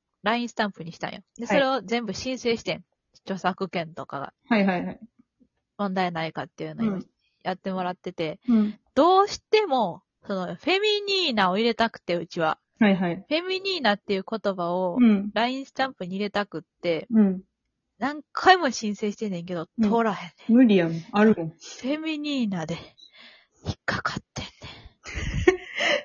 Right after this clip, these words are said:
Speaker 2: フェミニーナ直す問題なのにな。
Speaker 1: うん。
Speaker 2: うん。むずむずを。
Speaker 1: フェミニーナ会員、ダメです。
Speaker 2: ダメですよ、
Speaker 1: い-、
Speaker 2: そら。
Speaker 1: うん、だから、lineスタンプ、いつになるやらです。
Speaker 2: <laughs> いや、そこ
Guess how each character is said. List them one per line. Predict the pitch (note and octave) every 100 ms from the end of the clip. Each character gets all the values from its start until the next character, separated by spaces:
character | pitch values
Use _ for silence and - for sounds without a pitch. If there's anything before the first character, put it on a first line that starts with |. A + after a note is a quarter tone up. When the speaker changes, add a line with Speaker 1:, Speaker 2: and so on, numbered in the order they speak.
| _ _
Speaker 2:
フ | A3
ェ |
ミ | G#3+
ニ | G#3
ー | F3
ナ | E3
直 | E3+ A#3
す | A3 G#3+
問 | G3+ F3+
題 | D3+
な |
の | C3+
に | -
な。 | D#3 _ _ _ _ _ _ _ - F3 E3 D#3+ D#3
Speaker 1:
う |
ん。 | G#3
Speaker 2:
う | F#3
ん。 | F3+ _ _
む | F#3+
ず | F3+ F#3
む | F#3
ず | E3+
を。 | E3+
Speaker 1:
フ |
ェ | C#4+
ミ | D4
ニ | D4
ー | C#4+
ナ | C#4 -
会 | - A3 G3+
員、 | F3 - _ _ _
ダ | F#3+ F#3
メ | - _
で |
す。 | - - G3+
Speaker 2:
ダ | G3+
メ | A3+ F3+
で | D#3+
す | -
よ、 | A3+
Speaker 1:
い-、 |
Speaker 2:
そ | -
ら。 | E3+ E3+ - _
Speaker 1:
う |
ん、 | F#3 F3
だ | F#3
か | - F3+
ら、 | G3+ _ _
line | G3 G#3+ A3+
ス | -
タ | B3
ン | A#3 G3 _ _
プ、 | - F3+ G#3 _
い | G3
つ | - A3
に | G#3 G#3+
な | F3
る | F3+
や | F#3+ D#3+
ら | D3+
で | D3+ -
す。 | - _ _ _ -
Speaker 2:
<laughs> | - A#3 -
い |
や、 | C4 G3
そ | A3
こ | C#4